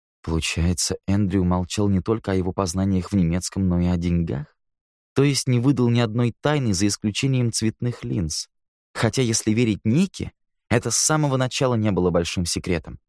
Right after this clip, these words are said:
Тем не менее, заначку Эндрю обнаружил ещё до перемирия, которое они заключили в гостиной Ваймака. И в то время у Минерда не было причин защищать Нила, так почему же он помалкивал? «Вправду есть», наконец произнёс Нил. «Я немного подкопил перед переездом».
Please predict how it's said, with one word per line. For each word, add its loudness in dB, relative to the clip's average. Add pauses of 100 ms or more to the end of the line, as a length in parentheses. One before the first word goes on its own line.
(160)
Тем 2
не 4
менее, 2
заначку 0
Эндрю 2
обнаружил 0
ещё 0
до 2
перемирия, 0
которое -2
они 2
заключили 0
в -2
гостиной 0
Ваймака. -2 (360)
И 2
в -10
то 2
время 4
у 4
Минерда 4
не 4
было 4
причин -2
защищать -2
Нила, 2
так -6
почему 2
же 2
он 0
помалкивал? -2 (260)
«Вправду -2
есть», -2 (400)
наконец -2
произнёс -2
Нил. 0 (380)
«Я 0
немного -2 (160)
подкопил -2
перед -6
переездом». -2